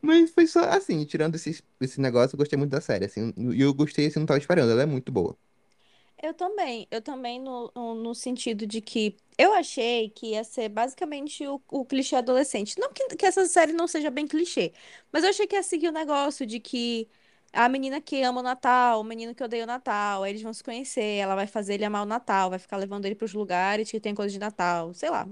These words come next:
Speaker 2: um negócio tipo esse. Quando eu vi que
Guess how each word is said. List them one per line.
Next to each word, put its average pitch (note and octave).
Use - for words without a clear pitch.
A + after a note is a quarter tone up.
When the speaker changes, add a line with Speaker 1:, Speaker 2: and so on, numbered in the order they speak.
Speaker 2:
um A#3+
negócio C#4
tipo C#4
esse. F3+
Quando G4
eu D#4+
vi B3
que -